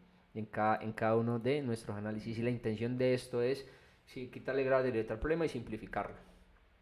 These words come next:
Con esto claro, <clears throat> vamos a, vamos a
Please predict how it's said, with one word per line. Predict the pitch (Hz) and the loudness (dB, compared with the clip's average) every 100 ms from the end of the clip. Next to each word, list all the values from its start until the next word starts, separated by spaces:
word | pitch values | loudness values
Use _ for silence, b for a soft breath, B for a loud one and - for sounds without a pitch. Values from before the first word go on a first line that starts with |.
| _ _ _ - B B B B | _ _ _ -20 B B B B
Con | - 120 | -8 -6
esto | 123 196 | 0 2
claro, | 196 165 170 - - 196 | 6 6 6 2 -4 -2
<clears throat> | 175 160 | -2 2
vamos | 143 151 175 175 | 4 4 4 2
a, | 156 151 196 - - - - _ _ _ _ - - | 6 6 6 0 -14 -20 -20 _ _ _ _ -20 -10
vamos | 123 127 143 175 - | -4 -2 -2 -6 0
a | 131 151 190 | 2 2 -2